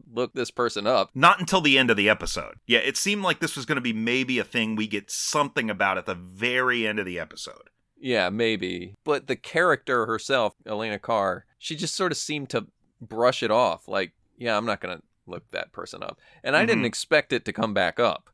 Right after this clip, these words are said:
Speaker 1: I felt like it was just a drop in the bucket. Like, "Hey, remember this character's out there, and this is where Ben's head is at, but
Speaker 2: Sure,
Speaker 1: let's move
Speaker 2: sure.
Speaker 1: on with our Smokey and the Bandit."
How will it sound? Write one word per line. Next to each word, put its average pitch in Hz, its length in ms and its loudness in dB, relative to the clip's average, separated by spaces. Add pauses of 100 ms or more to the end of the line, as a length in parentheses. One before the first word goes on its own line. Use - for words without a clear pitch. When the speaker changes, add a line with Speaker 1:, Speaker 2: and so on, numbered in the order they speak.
Speaker 1:
I 120 120 2
felt 139 280 0
like 117 160 0
it 107 80 -4
was 101 120 -8
just - 200 -6
a 92 40 -2
drop 113 360 0
in 160 60 -6
the 139 60 -2
bucket. 110 480 0 (280)
Like, 92 220 -4
"Hey, 165 180 0
remember 120 360 -2
this 127 180 -2
character's 143 420 0
out 156 220 2
there, 123 340 4
and 101 200 -4
this 131 160 -2
is 120 100 -6
where 139 180 -2
Ben's 143 380 -6
head 156 220 0
is 117 120 -4
at, 113 300 4 (220)
but 113 80 0
Speaker 2:
Sure, 131 160 2
Speaker 1:
let's 117 180 0
move 139 200 0
Speaker 2:
sure. 135 140 2
Speaker 1:
on 139 140 0
with 135 100 -2
our 131 140 4
Smokey 139 540 -6
and 135 100 -6
the 131 60 -4
Bandit." 120 440 -2